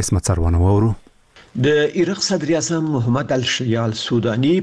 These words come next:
Speaker 2: په خپل هیواد کې د امریکایي پوځیانو د حضور د دفاع ترڅنګ ویلي چې له دې هیواده د امریکایي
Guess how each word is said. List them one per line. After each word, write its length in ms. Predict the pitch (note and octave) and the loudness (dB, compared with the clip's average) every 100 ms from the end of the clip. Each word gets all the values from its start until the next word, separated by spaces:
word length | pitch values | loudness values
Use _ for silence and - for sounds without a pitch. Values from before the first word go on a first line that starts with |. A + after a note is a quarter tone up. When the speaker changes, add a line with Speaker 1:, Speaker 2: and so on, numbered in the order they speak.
| F#3+ | 0
Speaker 2:
په 160 | E3 - | -2 -2
خپل 240 | - A2 G#2+ | -4 -4 -2
هیواد 280 | G2+ A2+ A#2 | -2 -2 -2
کې 180 | D3 A#2+ | -2 0
د 80 | - | -2
امریکایي 420 | B2+ A#2 A#2+ A#2+ A#2 | -2 -2 -2 -2 0
پوځیانو 400 | A2+ A2+ G#2 G#2+ F2+ | -4 -2 -2 -2 -2
د 80 | G2 | -2
حضور 300 | A2+ B2 G2+ | -2 -2 -2
د 80 | G2+ G#2 | -2 -2
دفاع 200 | - F#2+ - | -4 -4 -4
ترڅنګ 340 | - G2+ G2+ | -4 -4 0
ویلي 260 | F#2 A#2+ B2+ | 0 0 0
چې 580 | F#3+ F3+ - - - B2+ | 0 -2 -4 -18 -8 -2
له 180 | E3 F3+ | 0 2
دې 100 | G3+ G#3 C3 | 0 0 -2
هیواده 360 | G2 F2 G#2+ A2+ | -4 -8 -6 -2
د 80 | - | 0
امریکایي 340 | E3 E3+ F#3+ | 0 0 0